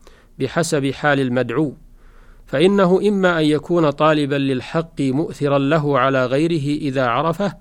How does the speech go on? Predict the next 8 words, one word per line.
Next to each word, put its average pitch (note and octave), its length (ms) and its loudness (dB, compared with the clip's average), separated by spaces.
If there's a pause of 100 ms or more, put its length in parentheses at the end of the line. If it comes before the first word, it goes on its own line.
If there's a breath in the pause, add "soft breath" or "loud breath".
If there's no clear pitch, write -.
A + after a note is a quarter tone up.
(340 soft breath)
فهذا C#3+ 500 0
يدعى C#3 420 0
بالحكمة C#3 640 -4 (480 soft breath)
ولا F3 220 2
يحتاج C#3 460 0
إلى C3+ 300 0
موعظة B2+ 560 0
وجدال، A#2+ 560 -2